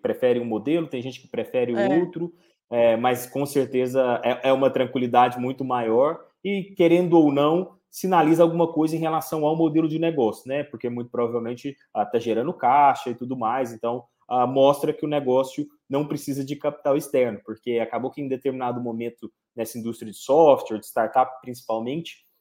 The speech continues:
Speaker 1: as pessoas começaram a glamourizar demais investimento externo. E querendo ou não, quando você tem muito investimento externo é porque você não tá gerando seu próprio caixa, talvez isso aí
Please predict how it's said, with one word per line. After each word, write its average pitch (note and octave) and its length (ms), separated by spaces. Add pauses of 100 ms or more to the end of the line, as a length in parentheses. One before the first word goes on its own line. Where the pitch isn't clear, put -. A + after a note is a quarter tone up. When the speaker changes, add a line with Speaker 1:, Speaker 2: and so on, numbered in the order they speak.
(140)
Speaker 1:
as - 60
pessoas C#3+ 260
começaram C#3+ 640 (240)
a B2+ 500
glamourizar D#3+ 720
demais D3+ 320
investimento D#3+ 540
externo. A2+ 380
E C3+ 40
querendo F#3 360
ou D#3+ 140
não, D3 220
quando E3 280
você D#3 240
tem D3 180
muito E3+ 200
investimento D#3 340
externo C#3+ 260
é D#3+ 40
porque - 140
você E3 200
não D#3 120
tá D#3 100
gerando D3 280
seu D3+ 100
próprio D3 320
caixa, C3+ 480
talvez C3 300
isso F3+ 200
aí B2 160